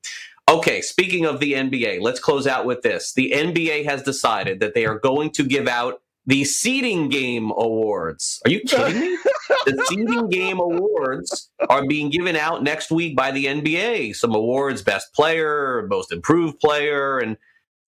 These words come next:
Speaker 1: as a matter of fact, I think they're also giving out awards for the best game since the startup in the seeding. Now, look, I, I understand that it's kind of been two seasons for the N B A, but it is the regular season and the postseason, and this did kind of feel like,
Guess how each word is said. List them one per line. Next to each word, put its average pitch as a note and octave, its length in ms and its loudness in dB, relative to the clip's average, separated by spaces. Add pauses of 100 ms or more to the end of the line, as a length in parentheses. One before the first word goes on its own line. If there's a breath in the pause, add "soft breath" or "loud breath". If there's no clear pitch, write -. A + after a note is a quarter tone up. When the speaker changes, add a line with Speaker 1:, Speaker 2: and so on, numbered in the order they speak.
Speaker 1:
as G#2 140 0
a A#2 40 2
matter F#3 240 2
of A2+ 80 -4
fact, D3 300 0
I A2+ 80 0
think F3 220 0
they're C3 120 2
also C#3+ 280 0
giving C#3 260 0
out C#3+ 100 0
awards D3 320 0
for D#3+ 100 0
the D3+ 100 0
best D#3 360 -2
game E3+ 440 2
since A2+ 240 -2
the G#2+ 100 -4
startup G2+ 500 0
in G#2 100 2
the G2+ 80 2
seeding. G#2 360 -2
Now, F#3+ 140 0
look, D#4+ 260 -2
I, - 300 0
I - 20 0
understand B3 460 -2
that D3 80 2
it's D3 100 -2
kind G#3+ 240 2
of C#3+ 80 -2
been D#3+ 240 0
two F3 240 -2
seasons E3+ 460 -2
for E3+ 120 -2
the E3+ 140 0
N E3+ 160 0
B E3+ 140 0
A, F3 180 0
but D#3+ 220 -4 (760)
it - 120 6
is E4 160 0
the C#3+ 100 2
regular D3+ 420 -2
season C#3+ 360 -2
and D#3+ 120 0
the A#2+ 60 -4
postseason, C#3+ 720 0
and C3 160 0
this B2 140 -6
did D#3 340 0
kind - 280 0
of G#3 100 -4
feel - 260 -2
like, G#2+ 360 -4